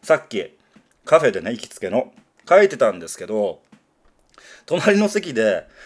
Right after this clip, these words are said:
なんかね、びっくりするぐらいずっと自分の会社の不平不満をね、こう、大きな声で話し続けてる営業マンみたいなおじさんが、二人組がいたんですけど、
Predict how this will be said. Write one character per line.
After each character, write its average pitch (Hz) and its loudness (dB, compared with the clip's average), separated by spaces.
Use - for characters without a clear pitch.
な 127 2
ん 135 0
か 120 6
ね、 104 -2
び 104 -18
っ - -20
く - -4
り 226 -2
す 233 -2
る 240 0
ぐ 226 2
ら 196 8
い 127 4
ず 117 -8
っ - -10
と - -6
自 131 -6
分 170 0
の 165 0
会 156 4
社 160 0
の 151 0
不 143 -10
平 156 0
不 143 -6
満 143 2
を - 0
ね、 147 0
こ 117 -8
う、 143 -4
大 147 -6
き - -2
な 214 4
声 151 4
で 101 -2
話 165 0
し - -10
続 160 -10
け 185 2
て 170 2
る 113 2
営 156 2
業 160 4
マ 131 0
ン 110 -2
み 98 -6
た 92 0
い 87 -6
な 85 -6
お 120 -4
じ 143 -6
さ 139 2
ん 131 0
が、 127 4
二 143 6
人 139 4
組 135 -2
が 127 4
い 113 2
た 180 0
ん 156 -2
で 104 -4
す - -12
け 98 -8
ど、 92 -6